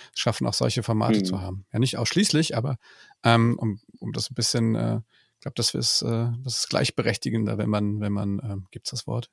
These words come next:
Speaker 1: Ich weiß nicht, nee.
Speaker 2: Ja,
Speaker 1: Also,
Speaker 2: also,
Speaker 1: ähm, dann
Speaker 2: mhm,
Speaker 1: verstehst
Speaker 2: ich
Speaker 1: du, was
Speaker 2: denke
Speaker 1: ich meine.
Speaker 2: schon, ja.
Speaker 1: Ähm,
Speaker 2: Also finde ich
Speaker 1: ja.
Speaker 2: einen guten Gedanken, muss ich
Speaker 1: Wow.
Speaker 2: sagen. Also, ähm, gerade jetzt die Vereinbarkeitsthemen, äh, mit, ähm, Privatleben und Berufsleben, ähm, die sind sicher durch solche Formate auch nochmal anders abbildbar, ne?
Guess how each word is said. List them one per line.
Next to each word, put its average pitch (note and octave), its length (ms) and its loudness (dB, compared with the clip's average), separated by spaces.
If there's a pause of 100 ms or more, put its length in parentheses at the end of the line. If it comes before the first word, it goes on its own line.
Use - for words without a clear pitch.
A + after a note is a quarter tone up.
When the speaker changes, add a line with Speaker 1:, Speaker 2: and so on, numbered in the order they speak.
Speaker 1:
Ich - 60 -16
weiß - 160 -8
nicht, - 180 -8
nee. A#2 200 0
Speaker 2:
Ja, - 160 2
Speaker 1:
Also, G2+ 220 0 (120)
Speaker 2:
also, - 200 -4
Speaker 1:
ähm, A#2+ 360 6
dann B2 160 6
Speaker 2:
mhm, A2 60 8
Speaker 1:
verstehst A#2+ 280 4
Speaker 2:
ich - 40 0
Speaker 1:
du, G#2 60 4
was G2 120 2
Speaker 2:
denke A#2+ 140 2
Speaker 1:
ich - 80 -2
meine. F#3+ 160 4
Speaker 2:
schon, - 260 -6
ja. D3 60 10
Speaker 1:
Ähm, D3 200 8 (400)
Speaker 2:
Also A#2+ 180 2
finde - 80 2
ich - 60 2
Speaker 1:
ja. C3 60 6
Speaker 2:
einen F2+ 60 4
guten C#3+ 220 8
Gedanken, C3+ 340 6
muss G#2+ 120 4
ich B2 60 2
Speaker 1:
Wow. A#2 80 4
Speaker 2:
sagen. F2+ 280 4
Also, F2+ 280 6 (400)
ähm, F2 300 2
gerade F2+ 300 6
jetzt - 180 4
die - 80 4
Vereinbarkeitsthemen, F2 1080 2
äh, E2+ 200 0
mit, - 420 -4
ähm, F2+ 340 -6
Privatleben E2+ 640 2
und E2 100 -4
Berufsleben, E2+ 640 2 (380)
ähm, F2 380 0 (160)
die E2 80 -2
sind F2+ 240 2
sicher A#2+ 480 4
durch G2+ 280 4
solche G#2 260 4
Formate F#2+ 520 0
auch - 140 -4
nochmal F#2 280 -2
anders E2 340 -4
abbildbar, F#2+ 560 -2
ne? A#2 160 -10